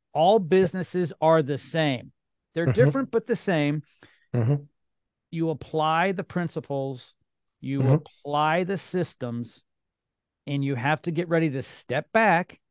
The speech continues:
Speaker 1: take everything you have in your head and put it down, train other people, trust the system, and eventually it will run without you. And that's what Howard really wants to do, right?
Speaker 2: Yeah, well, but that's how he managed to do his business, right? He was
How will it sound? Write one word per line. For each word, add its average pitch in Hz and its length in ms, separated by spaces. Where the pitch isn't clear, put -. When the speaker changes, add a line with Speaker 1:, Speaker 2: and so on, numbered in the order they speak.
Speaker 1:
take 139 200
everything 175 320
you 190 80
have 185 220
in 190 100
your 196 100
head 180 280
and 175 140
put 147 200
it 175 160
down, 160 520
train 143 420
other 180 240
people, 131 600
trust - 480
the 180 120
system, 143 580
and 135 80
eventually 131 880
it 139 100
will 143 160
run 131 220
without 147 320
you. 135 140
And 123 120
that's 160 220
what 247 80
Howard 139 380
really 131 180
wants 135 280
to 139 80
do, 196 200
right? 143 240
Speaker 2:
Yeah, 147 160
well, 120 160
but 127 180
that's 147 300
how 180 260
he 190 140
managed 214 400
to 160 60
do 240 160
his 139 200
business, 180 380
right? 143 240
He 143 140
was 156 260